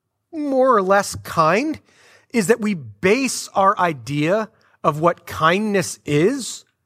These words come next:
on ourself. The measuring stick of kindness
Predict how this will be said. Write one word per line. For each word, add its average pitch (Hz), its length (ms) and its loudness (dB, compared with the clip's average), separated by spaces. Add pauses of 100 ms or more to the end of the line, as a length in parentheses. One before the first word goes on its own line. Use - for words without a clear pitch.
(200)
on 151 120 2
ourself. - 500 -4 (1040)
The 175 80 2
measuring 226 640 2
stick - 540 0
of 175 240 -2
kindness 180 1000 -2